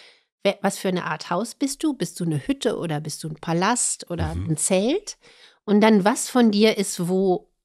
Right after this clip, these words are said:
Speaker 1: in dem Haus? Also, welche Eigenschaft von dir ist in dem Haus nun, äh, lokalisiert? Und da kommen sehr lustige Sachen. Einer, der konnte, der konnte eigentlich gar nicht so besonders gut schreiben, äh,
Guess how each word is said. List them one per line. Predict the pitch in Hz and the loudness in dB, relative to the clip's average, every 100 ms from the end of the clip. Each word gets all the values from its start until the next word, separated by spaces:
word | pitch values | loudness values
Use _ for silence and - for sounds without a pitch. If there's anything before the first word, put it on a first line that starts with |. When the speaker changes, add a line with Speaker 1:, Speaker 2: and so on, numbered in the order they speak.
| _ | _
Speaker 1:
in | 180 175 | -4 -2
dem | 170 143 | -2 -4
Haus? | 139 - - - _ _ _ - | -6 -6 -6 -8 _ _ _ -6
Also, | 170 180 | -4 -2
welche | 190 - 190 | -2 -2 -2
Eigenschaft | 185 185 185 - | 0 0 0 -4
von | - 165 160 | -4 -4 -2
dir | 156 151 156 _ | -2 -2 -4 _
ist | 156 156 - - | -10 -10 -10 -14
in | 151 | -16
dem | 156 143 | -16 -14
Haus | 151 151 156 | -16 -14 -14
nun, | 156 156 _ | -16 -18 _
äh, | 139 _ _ | -20 _ _
lokalisiert? | 160 175 - 143 151 143 143 _ - _ _ _ - _ _ _ - | -8 -6 -6 -10 -12 -16 -20 _ -20 _ _ _ -20 _ _ _ -4
Und | 208 | -4
da | 208 | -2
kommen | - 202 240 | -2 0 0
sehr | 220 262 | -2 -6
lustige | 277 269 - 220 | -6 -10 -10 -8
Sachen. | 196 180 220 | -6 -8 -10
Einer, | 165 180 233 | -6 -4 -2
der | 220 196 | -2 -6
konnte, | - 220 - | -6 -6 -6
der | - 185 | -6 -2
konnte | 240 285 | -2 -2
eigentlich | 185 190 - | -4 -8 -6
gar | 196 | -6
nicht | 208 | -6
so | - | -6
besonders | 185 190 196 185 - | -6 -4 -4 -6 -10
gut | 185 | -10
schreiben, | - - 208 226 185 | -10 -6 -6 -4 -4
äh, | 247 | -4